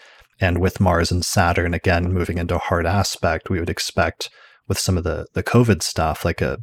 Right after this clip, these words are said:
increase of that presumably as well during this time, during this, like,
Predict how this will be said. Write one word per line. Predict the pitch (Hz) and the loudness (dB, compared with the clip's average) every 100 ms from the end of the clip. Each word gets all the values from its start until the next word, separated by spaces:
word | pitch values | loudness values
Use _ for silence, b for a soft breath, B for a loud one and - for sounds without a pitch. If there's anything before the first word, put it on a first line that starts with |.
| - | -4
increase | 107 98 - 92 - | 0 0 2 0 0
of | 90 | -2
that | 85 76 - | 0 -2 -2
presumably | 92 85 82 85 95 85 | -2 0 0 0 0 0
as | 82 | 2
well | 95 92 92 | 2 4 4
during | 87 85 85 | 2 -2 -2
this | 95 | -4
time, | - 87 85 92 | -4 -4 -2 -2
during | 92 85 90 | -2 -2 -2
this, | 85 - - b b b - | -2 -4 -10 b b b -2
like, | 90 | -2